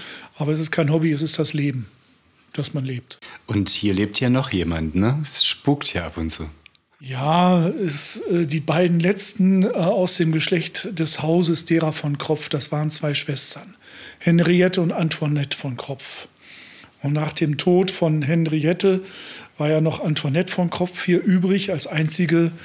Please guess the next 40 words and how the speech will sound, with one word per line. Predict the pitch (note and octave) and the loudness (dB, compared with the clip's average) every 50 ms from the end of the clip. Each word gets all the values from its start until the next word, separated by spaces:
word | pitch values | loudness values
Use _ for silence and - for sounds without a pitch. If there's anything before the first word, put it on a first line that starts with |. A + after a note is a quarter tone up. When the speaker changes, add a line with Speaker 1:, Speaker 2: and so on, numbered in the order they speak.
| - - - - - - | -16 -16 -16 -18 -16 -6
Speaker 1:
von | - - C#3+ C#3 | -4 -2 -2 0
Kropf | - - F3 F#3+ F#3+ - - - | 0 0 0 0 0 -2 -4 -4
hat | E3 D#3 | -2 -2
sie | - E3+ | -2 0
hier | D3 C#3 D#3+ D3+ | 0 2 2 2
gewohnt | D3 D3 C3 C3+ D3+ D#3+ F#3 G#3+ A3 G#3+ | 0 0 0 2 2 4 6 6 6 4
und | A3 F#3+ C#3 | 4 2 0
gewirtschaftet. | C#3+ D#3 C3+ D#3 F3 E3+ - F#3+ F#3+ F3+ - - F#3 F3+ - | 0 0 0 0 0 0 0 0 0 0 0 0 -2 -2 -2
Und | - F#4+ B3 D#3 C#3+ C#3+ B3 | -4 -4 -2 -2 -2 -2 -4
es | A#3 D#3+ - - | -4 -6 -4 -2
wird | D#3+ - - | -2 -2 2
heute | D3+ D#3 D#3 D#3+ | 2 2 2 2
noch | D#3 D3+ C#3+ | 0 0 0
erzählt, | D#3 D3 - - E3 D#3 - | 0 0 0 0 0 0 0
sie | D#3 | 0
sei | C3+ D#3 D3+ D3+ C#3 | 0 2 2 2 2
sehr | - D#3+ E3 E3+ | 2 2 2 2
streng, | E3 - - - D#3+ F3+ G#3 G#3+ - | 2 0 0 0 2 4 4 4 2
aber | - F#3 F3 E3+ | 2 0 0 2
sehr | D#3+ F3+ F3 | 2 2 2
gerecht | D#3+ E3 D#3 F#3 F#3+ F#3+ - - | 2 2 2 2 0 -2 -2 -4
gewesen. | G#3 G3+ G#3+ G#3 A3 A3+ A#3 B3 B3 E4+ - - - - - - - - - - | -2 -2 0 0 -2 -2 -2 -4 -6 -6 -8 -14 -18 -16 -14 -14 -16 -16 -6 -2
Und | E3+ D#3 | 0 0
sie | D3 D#3+ | 0 2
soll | D3 D#3+ E3+ D#3+ C3 | 2 4 4 4 4
heute | D3+ E3+ G3+ A3 A3 A3 G3 | 4 4 4 4 4 4 4
noch | G3 F#3 F#3+ - | 2 2 0 0
mit | G3+ E3 | 0 0
dem | E3+ E3+ | 0 0
Schlüsselbund | - - G#3 F3+ - G3 E3+ E3+ F3+ F3+ - | 0 0 0 0 0 0 0 0 0 0 0
durchs | F3 D#3+ - - | -2 -2 -2 -2
Haus | D#3 D3+ E3+ F3+ | -2 -2 0 0
streifen | - - - D#3 D#3+ E3+ E3+ - - F3+ | -2 -2 0 0 0 2 0 0 -2 -2
und | D#3+ | -2
nach | D#3+ E3+ D#3+ | -2 -2 -2
dem | - - F#3+ F3+ | 0 0 2 2
Rechten | F#3+ F3 - - - C#3+ B2+ | 2 0 -2 -4 -4 -4 -4
schauen. | - - - - - - - - - - - - - - - - | -4 -4 -6 -10 -18 -20 -20 -20 -20 -20 -18 -18 -18 -18 -8 -4
Also | D3+ C#3 B2+ F3 | -2 -2 0 0
auch | - F3+ C3 C3+ | 0 0 0 0